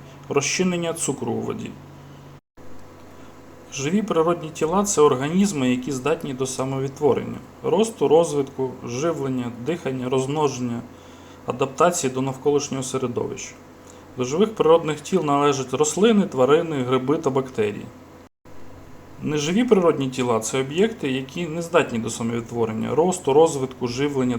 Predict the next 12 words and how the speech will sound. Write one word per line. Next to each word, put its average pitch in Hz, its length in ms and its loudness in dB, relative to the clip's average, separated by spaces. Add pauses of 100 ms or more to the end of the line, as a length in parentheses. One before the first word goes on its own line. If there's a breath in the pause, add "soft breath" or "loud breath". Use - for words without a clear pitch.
дихання, 127 360 -4
розмноження 123 680 -4
та 123 80 0
адаптації. 117 640 -4 (580 loud breath)
До 131 60 -4
неживих 160 380 2
природних 160 400 2
тіл 190 200 2
належать 147 420 4
гірські 139 380 -6
породи, 139 420 4
ґрунт, 151 360 0